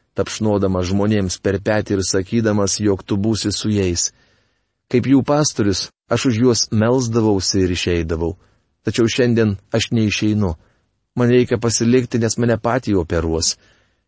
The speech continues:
Nežinau, kuo viskas baigsis. Aš norėjau pasakyti Dievui keletą dalykų. Norėjau jam pasakyti, kaip jis viską turėtų padaryti.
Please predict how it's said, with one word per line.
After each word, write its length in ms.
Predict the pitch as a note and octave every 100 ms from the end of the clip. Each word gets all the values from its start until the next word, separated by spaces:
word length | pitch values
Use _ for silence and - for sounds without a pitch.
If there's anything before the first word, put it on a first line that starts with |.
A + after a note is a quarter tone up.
| -
Nežinau, 540 | B2 A2+ C3 C3 F#2+
kuo 220 | - F2+ E2+
viskas 400 | F2+ - F2 F#2
baigsis. 640 | G2 F2 - D#2+ - - _ _ _ _ -
Aš 240 | G#2+ - _ _ -
norėjau 460 | G#2 A#2 C#3+ A#2+
pasakyti 560 | A2+ F#2+ F2+ A#2+ B2+ G2+
Dievui 400 | G2 G#2+ G#2 F2+ - -
keletą 400 | G2+ F#2+ F#2 F#2+
dalykų. 460 | G2+ G#2 G2+ F2 - _ _ _ _ _ B2+
Norėjau 300 | C3 C#3+ C#3
jam 180 | C3 B2+
pasakyti, 480 | B2+ - B2+ D3 B2+
kaip 240 | B2 A#2 A#2+
jis 220 | - -
viską 460 | G2+ C3+ C#3 - E2+
turėtų 420 | - F2 D#2 F#2
padaryti. 560 | G2 G2 G2+ F2+ -